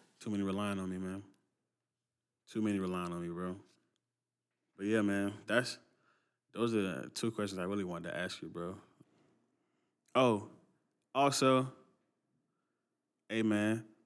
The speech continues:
today is the day. My boy Ethan Jeremiah dropping another one.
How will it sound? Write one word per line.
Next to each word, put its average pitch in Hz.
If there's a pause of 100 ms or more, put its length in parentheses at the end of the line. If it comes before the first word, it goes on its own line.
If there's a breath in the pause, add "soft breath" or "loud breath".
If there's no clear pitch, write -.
today 117
is 117
the 107
day. 135 (840)
My 107
boy 107
Ethan 120
Jeremiah 113
dropping 110
another 127
one. 101